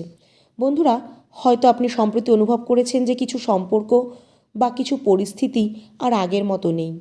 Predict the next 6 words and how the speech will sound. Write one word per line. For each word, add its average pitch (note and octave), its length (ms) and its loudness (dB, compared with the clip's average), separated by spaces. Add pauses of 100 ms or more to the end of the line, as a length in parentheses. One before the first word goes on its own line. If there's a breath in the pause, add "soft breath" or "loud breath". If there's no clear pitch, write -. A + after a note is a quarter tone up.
(520 soft breath)
মানুষ B3 380 -2 (320)
দূরে A3+ 340 0
সরে F3+ 320 -4
যাচ্ছে, E3+ 480 -8 (480 loud breath)
অবস্থা G#3 540 -4
বদলাচ্ছে। E3+ 640 -2